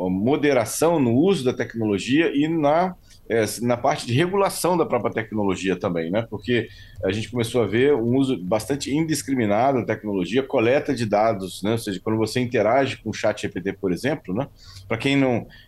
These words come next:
não tá ligado na situação, o chat G P T é um, um chat de texto que você conversa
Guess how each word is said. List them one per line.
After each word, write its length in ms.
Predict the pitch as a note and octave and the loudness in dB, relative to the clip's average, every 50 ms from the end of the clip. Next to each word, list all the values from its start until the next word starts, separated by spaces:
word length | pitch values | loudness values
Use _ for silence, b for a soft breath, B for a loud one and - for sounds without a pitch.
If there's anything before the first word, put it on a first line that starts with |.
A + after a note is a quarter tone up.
| B B | B B
não 160 | G2+ G2+ G2 | -4 -4 -2
tá 200 | - A#2 A2+ A2 G#2+ | 0 2 2 2 2
ligado 500 | G#2 G#2 F#2+ F#2 A2 B2+ C#3+ C3+ A2 G#2 | 0 0 0 2 2 2 2 2 2 0
na 60 | G2 | -2
situação, 380 | F#2+ - - G#2 - - C#3 | -2 -4 -4 -4 -2 -2 -2
o 40 | D3+ | -2
chat 240 | C#3 - C#3+ C3 - | 0 0 0 0 -2
G 80 | - - | -4 -4
P 140 | - D3 | -2 -2
T 280 | C#3+ C#3+ D3+ D#3+ F3+ E3+ | 0 0 0 0 2 2
é 120 | D#3 D#3 D#3 | 2 2 2
um, 280 | D#3 D#3 D#3 D3+ C#3+ - | 2 2 0 -2 -4 -4
um 100 | C#3 D3 | -6 -4
chat 380 | B2+ - - C3+ C#3+ D#3+ - - | -2 0 0 2 0 0 -2 -4
de 120 | A#2+ B2 | -6 -6
texto 400 | A#2+ - A#2+ B2 C#3+ - - - | -2 0 2 2 2 0 -4 -10
que 60 | - | -10
você 200 | A#2+ A2+ A2 - | -8 -6 -6 -6
conversa 640 | A#2 - - D#3+ B2+ G#2 A2+ C3 D3 - - - F3+ | -6 -4 -2 0 0 2 2 2 0 -2 -4 -8 -12